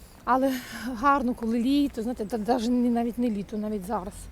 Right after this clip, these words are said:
Коли багато парків в місті, це супер. Хтось казав: "Ой, Юля, така Подгориця нецікава". Ну, їх, її бомбили, розумієте? Ця та краса, яка залишилась в Кохторі, в Будві, да,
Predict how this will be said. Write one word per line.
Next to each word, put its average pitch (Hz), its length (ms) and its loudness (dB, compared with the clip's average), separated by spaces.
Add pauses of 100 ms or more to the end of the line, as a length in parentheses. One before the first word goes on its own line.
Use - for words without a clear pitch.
(1800)
Коли 226 120 -2
багато 233 380 -2
парків 240 440 -2
в 233 40 2
місті, 247 260 -6 (100)
це 240 60 -8
супер. 214 420 -12 (880)
Хтось 254 140 -6
казав: 247 260 0
"Ой, 254 200 0
Юля, 220 220 -2
така - 180 -6
Подгориця 277 480 -2
нецікава". 220 540 -2
Ну, 254 120 2
їх, 277 180 -2 (120)
її 247 220 2
бомбили, 247 520 2
розумієте? 220 320 2
Ця 277 100 0
та - 60 -12
краса, 277 440 6
яка 247 220 2
залишилась 247 400 0
в - 80 -12
Кохторі, 240 560 -4 (360)
в 226 80 0
Будві, 226 580 4 (840)
да, 254 260 4